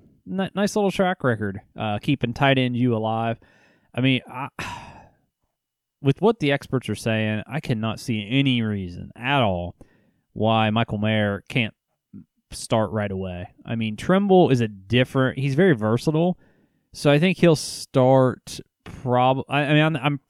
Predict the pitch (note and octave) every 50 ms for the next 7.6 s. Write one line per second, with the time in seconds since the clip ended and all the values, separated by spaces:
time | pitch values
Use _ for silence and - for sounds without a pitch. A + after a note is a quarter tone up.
0 | - - - - - A#2+ A#2+ A#2+ A2+ G#2+ G2+ G2 G2 - - - - G2 - -
1 | - - G2 F#2 G2+ G2+ G2+ - G2 F#2+ F#2+ - - - F2+ F#2+ G2 F#2+ - _
2 | _ _ _ _ _ _ _ _ _ - G#2 G#2 B2+ B2+ B2+ - - _ _ _
3 | _ - A#2 A2+ B2 B2+ B2 B2 A#2 - B2 C#3+ E3 A#3 C4 D4 C4 - A#2+ G#2+
4 | G2 F2 G#2 G#2+ A#2 A#2+ A2+ G#2 G2 G2 G2 F#2+ G#2+ A2+ B2 B2+ A#2+ A#2 A2+ C3
5 | B2+ - - D#3 C#3 A#2+ A2+ - A#2 A#2 A2 A2 G#2+ G2+ G2 F#2+ _ - - -
6 | - - _ _ - G2+ G#2 A2+ B2 B2+ B2+ A#2+ A2 G#2 A2+ A2+ A2+ A2 A2 G#2
7 | G#2 G2+ G2 F#2+ F#2 F#2+ F#2 F2+ F#2 F2+ -